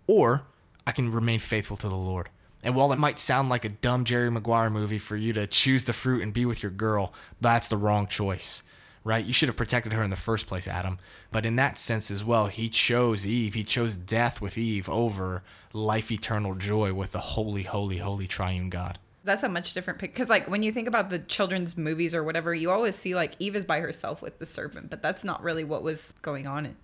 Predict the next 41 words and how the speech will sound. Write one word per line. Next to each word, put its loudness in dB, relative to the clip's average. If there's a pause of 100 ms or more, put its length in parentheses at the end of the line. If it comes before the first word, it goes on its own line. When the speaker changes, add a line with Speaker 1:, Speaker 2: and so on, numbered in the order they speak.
Speaker 2:
<laughs> -8
in -2
there. 4 (160)
Speaker 1:
That's 4
what 2
the 0
text 0
says. 2
Speaker 2:
Yeah. 0
Speaker 1:
Adam 4
is 2
there. 4 (140)
Speaker 2:
Yeah. -2 (200)
Speaker 1:
He -2
was 0
watching 4
it 2
happen, 0 (260)
and -4
he -2
did 0
nothing. -2 (160)
Speaker 2:
Super -10
interesting. -10 (160)
Speaker 1:
So -4
men, 0 (160)
get -2
off 0
the -6
couch. -2 (520)
Do 2
Speaker 2:
Yeah. 4
Speaker 1:
something. 0 (240)
Speaker 2:
Because 0
as 4
soon 2
as 2
he 0
ate 2
it, -2
then 2